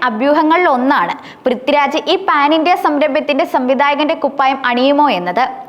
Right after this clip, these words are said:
ഹോംബാലെ ഫിലിംസ് നിർമ്മിച്ച പ്രഭാസ് നായകനായ വമ്പൻ ചിത്രം സലാറിൽ പൃഥ്വിരാജും പ്രധാന കഥാപാത്രത്തെ അവതരിപ്പിച്ചിരുന്നു. ഇതാണ് അഭ്യൂഹങ്ങൾ പരക്കാനുള്ള ഒരു കാരണം. ഇതുകൂടാതെ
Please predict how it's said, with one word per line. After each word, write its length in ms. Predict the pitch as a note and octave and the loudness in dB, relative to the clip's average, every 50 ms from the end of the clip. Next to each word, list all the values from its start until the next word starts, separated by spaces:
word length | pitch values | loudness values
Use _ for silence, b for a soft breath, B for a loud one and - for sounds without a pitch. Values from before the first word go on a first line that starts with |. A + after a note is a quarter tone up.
| B B B B B - | B B B B B 0
ഹോംബാലെ 440 | B3 A#3 A#3 A3+ A#3+ B3+ C4+ C#4 D4+ C#4+ | 2 2 2 2 0 2 2 0 0 0
ഫിലിംസ് 340 | E4+ D4 C#4 C#4+ D#4 D4+ - D4 | 0 0 0 0 -2 -2 0 0
നിർമ്മിച്ച 360 | C#4+ C4 C#4 D4 D#4 D4 - A3+ A#3 D#4 B B B B - | 0 2 2 0 0 0 -2 -2 -2 -2 B B B B -2
പ്രഭാസ് 420 | E4 E4+ C#4 F4 F4+ G4 F#4 F#4 G4 | -2 0 2 2 0 0 0 0 0
നായകനായ 440 | E4+ E4 E4 D#4+ E4 F4 E4+ E4 F4 E4 B3 | 2 2 2 2 0 0 0 2 0 0 2
വമ്പൻ 320 | C4 B3+ B3+ C4+ C#4 F#4 G4 F#4 F#4+ | 0 0 0 0 0 0 -2 0 -2
ചിത്രം 240 | - F#4+ D#4 D#4+ E4 D#4+ - | -2 -2 -2 -4 -2 0 -2
സലാറിൽ 440 | C#4 B3+ C4 C4 B3+ A3+ G3+ A#3+ D4 B B B B - | 0 2 2 2 2 0 0 -2 -4 B B B B -4
പൃഥ്വിരാജും 540 | B3+ B3+ B3+ B3+ C#4+ C4+ C4 C4 E4 E4+ F4 E4+ | -4 -4 0 0 0 0 0 0 -2 -4 -2 -2
പ്രധാന 340 | C#4 A#3 A3+ C4 B3+ C#4 D#4 E4+ E4+ | -2 0 2 2 2 2 0 0 -2
കഥാപാത്രത്തെ 600 | D4 B3 C#4 C#4+ D4 E4 E4 C#4 C#4+ C4+ B3+ A3+ F#3+ | 0 2 2 0 2 0 -2 0 -2 -2 -2 -2 -2
അവതരിപ്പിച്ചിരുന്നു. 640 | F#3+ F#3+ G3+ G3 E3+ F3+ E3+ - G3+ F#3 G3 A#3 C#4 - - - B B B B B B B F4+ | 0 -2 -2 -2 -4 -6 -4 -2 -2 0 0 0 0 -2 -4 -10 B B B B B B B 0
ഇതാണ് 300 | E4+ A#4 G#4+ F#4 E4+ F#4+ - - C4+ | 0 2 2 2 0 0 0 0 -2
അഭ്യൂഹങ്ങൾ 480 | B3 A#3 C#4+ D#4 D4 E4 D#4 D#4 E4 E4 D#4+ | 0 0 0 0 2 2 2 0 0 0 0
പരക്കാനുള്ള 460 | C#4+ C4 - D4 C#4+ C4+ A#3+ A#3+ B3+ - C4 | -2 0 0 0 0 0 0 0 0 0 0
ഒരു 100 | D4 D4 C#4 G#3+ | 0 0 0 0
കാരണം. 300 | F3+ F3 E3+ F3 A3 C4 - - B B B B - | -2 -2 -2 -2 -4 -4 -6 -8 B B B B 0
ഇതുകൂടാതെ 500 | D#4+ A4 G4 G#4 G#4 G#4 G4 G4 F#4+ G4+ | 0 2 2 2 2 2 2 2 2 2